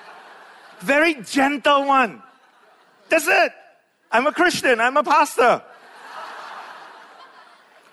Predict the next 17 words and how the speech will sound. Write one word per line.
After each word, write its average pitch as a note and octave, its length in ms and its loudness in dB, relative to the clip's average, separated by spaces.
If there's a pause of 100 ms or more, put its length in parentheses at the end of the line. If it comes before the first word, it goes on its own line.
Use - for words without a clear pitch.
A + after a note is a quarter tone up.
(880)
I D4 220 2
did B3 420 -4
that. A3 540 0 (400)
And C4+ 160 0
you D4 120 2
know D4 160 2
what? D4+ 240 2 (100)
As A3 140 -4
I B3 120 4
look C#4 300 2
at A3 100 -2
the G#3 80 0
front, G#3+ 540 0 (400)
he D4+ 240 2
gave D#4 280 0
me D#4 200 0
the A#3 340 4